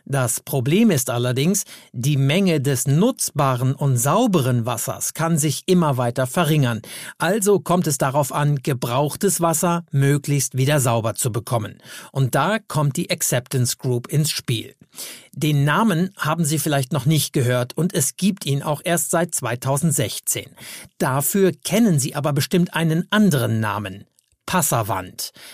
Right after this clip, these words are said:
Der steht heute noch auf vielen Gullideckeln in ganz Deutschland und in vielen anderen Ländern. Passavant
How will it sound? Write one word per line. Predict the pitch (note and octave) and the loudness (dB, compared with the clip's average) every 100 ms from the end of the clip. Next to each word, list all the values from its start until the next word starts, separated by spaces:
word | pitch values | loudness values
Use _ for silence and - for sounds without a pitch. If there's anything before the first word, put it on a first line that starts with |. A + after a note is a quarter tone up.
| - | -10
Der | B2+ A#2+ C#3 G3+ | -4 0 2 2
steht | F#3 - F3+ A#2+ | 0 0 0 2
heute | A3+ F#3+ | 2 2
noch | D3+ - | 0 -2
auf | C#3 B2+ | -4 -2
vielen | G#3+ G#3+ D3+ D3 | 2 4 4 4
Gullideckeln | C#3 G3 E3+ C3+ D3 D3+ D3+ | 4 4 4 0 0 -2 -2
in | D#3 | -2
ganz | E3 G3 F#3+ | 0 0 0
Deutschland | F3+ E3 - F3 D#3+ - | 0 0 0 0 -2 2
und | G3+ A3 | 2 2
in | - D3 B2+ | 2 0 0
vielen | - G#3+ D#3 C#3+ - | 0 2 2 2 0
anderen | D#3 D#3+ B2+ B2 | -2 0 0 0
Ländern. | A#2+ G#2+ G#2 F#2+ - - - - | 0 -4 -8 -14 -16 -20 -20 -4
Passavant | G#3 G#3+ D#3+ B2+ D3+ F#3 | 0 0 0 2 0 0